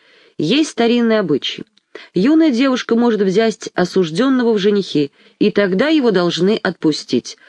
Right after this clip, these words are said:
«Правильно», — раздались голоса на площади. «Был такой обычай». «Его давно отменили», — спохватился епископ. «Его уже нет».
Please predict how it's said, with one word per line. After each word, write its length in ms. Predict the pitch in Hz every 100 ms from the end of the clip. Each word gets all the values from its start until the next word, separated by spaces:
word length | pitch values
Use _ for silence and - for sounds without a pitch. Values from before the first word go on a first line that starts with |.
| _ _
«Правильно», — 720 | 170 196 196 196 190 180 175 - _ _ _ _
раздались 460 | - 180 190 190 160
голоса 360 | 175 175 185
на 120 | 180 175
площади. 640 | 165 170 - 170 151 160 - -
«Был 300 | 131 208 208
такой 380 | 214 214 226 220
обычай». 560 | 185 208 - 208 196 _ _ _ -
«Его 260 | 190 330
давно 320 | 320 294 262
отменили», — 560 | 269 262 262 247 175 131
спохватился 640 | 127 160 - 175 156 - 165
епископ. 560 | 180 123 - - - - - -
«Его 340 | 233 294 277
уже 220 | 247 247
нет». 360 | 240 156 -